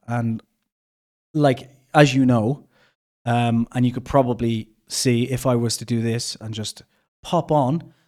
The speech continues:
this nice overlay, you can follow Wheel Sports Feeder and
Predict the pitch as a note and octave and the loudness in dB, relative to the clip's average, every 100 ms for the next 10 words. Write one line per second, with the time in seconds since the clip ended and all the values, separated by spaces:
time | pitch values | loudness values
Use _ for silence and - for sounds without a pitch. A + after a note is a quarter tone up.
0 | _ _ B2+ C3+ B2+ C3 A#2+ C3 C#3 G2+ | _ _ -6 -4 -2 -2 -2 -2 -2 -6
1 | G#2+ B2 _ _ _ - E3+ E3+ - E3 | -8 -14 _ _ _ -8 0 0 4 4
2 | G3+ B2+ A#2+ A2+ A#2 G#2+ - C3 B2+ A2 | 4 2 0 -2 -4 -6 0 0 0 -4
3 | - _ _ _ _ _ C#3+ C#3 C#3 C3+ | -8 _ _ _ _ _ 6 8 8 6
4 | B2 | 4